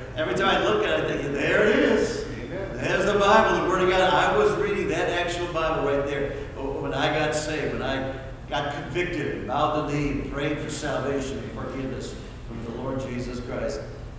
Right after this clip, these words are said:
Speaker 1: So anyways, the Word of God, the Word of God, accepted, believed, and valued as accurate and perfect without error. All right, next thought here. Now in the brackets, we're starting the ones in the brackets here. This rule means that the Bible will be without differences in doctrine or any truth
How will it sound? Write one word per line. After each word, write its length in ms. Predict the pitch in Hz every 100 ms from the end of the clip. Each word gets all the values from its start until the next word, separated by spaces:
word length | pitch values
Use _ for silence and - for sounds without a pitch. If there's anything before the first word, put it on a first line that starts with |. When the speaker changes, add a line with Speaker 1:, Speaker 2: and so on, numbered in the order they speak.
| - -
Speaker 1:
So 120 | -
anyways, 500 | 208 214 - - -
the 100 | 160
Word 260 | 160 233 226
of 60 | 180
God, 400 | 165 - - -
the 80 | 151
Word 140 | 156
of 80 | 147
God, 220 | - -
accepted, 680 | - - 202 214 214 220 214
believed, 400 | 180 180 185 -
and 80 | -
valued 360 | 143 170 170 151
as 80 | 127
accurate 400 | 143 127 - 151
and 160 | -
perfect 420 | 139 139 135 135 143
without 400 | 139 127 120 117
error. 360 | 110 - - - - - - - - -
All 80 | -
right, 100 | -
next 220 | - -
thought 280 | 208 - 165
here. 120 | 180
Now 220 | 165 160
in 40 | 156
the 40 |
brackets, 380 | 151 160 165 156
we're 80 | 165
starting 400 | - 151 147 143
the 40 | 143
ones 180 | 151 143
in 80 |
the 80 | 139
brackets 460 | 135 139 131 127 120
here. 400 | 120 135 143 - - - -
This 200 | - -
rule 580 | 254 226 - - - -
means 300 | 190 196 180
that 200 | 180 175
the 80 | 165
Bible 340 | 165 190 214
will 200 | 202 180
be 60 | 175
without 420 | 151 151 - -
differences 640 | 180 175 - - 160 -
in 180 | 135 135
doctrine 480 | 135 156 - 165 -
or 140 | 139
any 280 | 156 117 -
truth 360 | 156 151 156